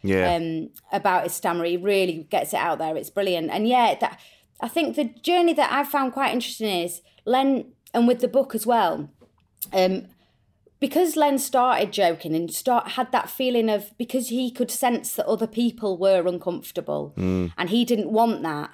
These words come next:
Speaker 2: At first, it was about making other people comfortable. And the same, I s-, guess the same in the book is that Billy's trying to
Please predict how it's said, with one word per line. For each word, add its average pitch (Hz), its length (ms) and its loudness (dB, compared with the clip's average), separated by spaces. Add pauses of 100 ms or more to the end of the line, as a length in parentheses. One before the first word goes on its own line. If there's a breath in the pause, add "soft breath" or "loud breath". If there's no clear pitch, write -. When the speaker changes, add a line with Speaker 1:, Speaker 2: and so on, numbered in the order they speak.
(240 soft breath)
Speaker 2:
At - 180 2
first, 254 960 0 (380 soft breath)
it 220 160 2
was 220 160 0
about 208 340 2
making 190 340 -2
other 185 180 -2
people 196 400 -6
comfortable. 180 760 -4 (420 soft breath)
And 208 380 -2 (100)
the 254 140 -2
same, 254 400 2
I - 120 -4
s-, - 200 -8
guess 233 200 -2
the 226 60 -6
same 254 300 2
in 214 80 2
the 196 80 0
book 233 380 0
is - 140 -10
that - 360 -2 (300)
Billy's 214 360 2
trying 196 360 -2
to 180 480 0